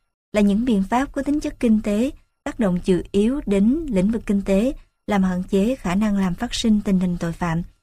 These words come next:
đặc biệt là các tội phạm xâm phạm sở hữu, các tội phạm kinh tế tham nhũng. Ví dụ, biện pháp cải cách chế độ lương cho cán bộ và thu nhập người dân nói chung nhằm thỏa mãn nhu cầu vật chất của con người, có tác dụng phòng ngừa tình trạng tham ô, trộm cắp,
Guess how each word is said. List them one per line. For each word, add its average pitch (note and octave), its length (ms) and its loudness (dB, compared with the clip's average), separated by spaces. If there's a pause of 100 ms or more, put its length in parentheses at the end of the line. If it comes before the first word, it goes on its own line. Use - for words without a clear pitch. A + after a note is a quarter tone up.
(280)
đặc G3 160 -4
biệt G3 200 2
là G3 220 -2
các - 240 -10
tội F3 140 -2
phạm E3+ 300 -4
xâm G#3+ 220 -2
phạm G3 200 -4
sở E3 160 -4
hữu, F#3 340 -2 (340)
các C#4+ 140 -8
tội A3 120 -4
phạm F3+ 200 -4
kinh G#3 220 0
tế G3+ 340 0
tham G#3+ 220 0
nhũng. F#3+ 280 2 (480)
Ví C4 120 0
dụ, E3+ 280 0 (320)
biện F#3+ 200 4
pháp B3 380 -8
cải F3 160 -4
cách B3+ 200 -10 (100)
chế B3+ 120 -2
độ F3 200 -2
lương G#3 280 2
cho G3 100 -4
cán A#3+ 240 -2
bộ E3 280 0 (300)
và F#3 160 -2
thu G#3+ 180 -4
nhập G3+ 240 -2 (100)
người F#3+ 200 0
dân G3 180 0
nói A#3 140 0
chung A3 280 2 (340)
nhằm F#3+ 220 0
thỏa F3+ 260 -6
mãn G3+ 260 0
nhu A3+ 120 4
cầu F#3+ 180 -4
vật E3 260 -8
chất C4+ 160 -2
của G3+ 120 -2
con G3+ 220 -2
người, F#3 220 2 (440)
có A3+ 160 -4
tác C#4 240 -8
dụng E3+ 180 0
phòng F#3 320 -2
ngừa F3+ 220 -2
tình F3+ 220 -2
trạng E3 300 -4
tham G#3+ 240 -2
ô, G3+ 240 -2
trộm E3 240 -4
cắp, B3+ 220 -4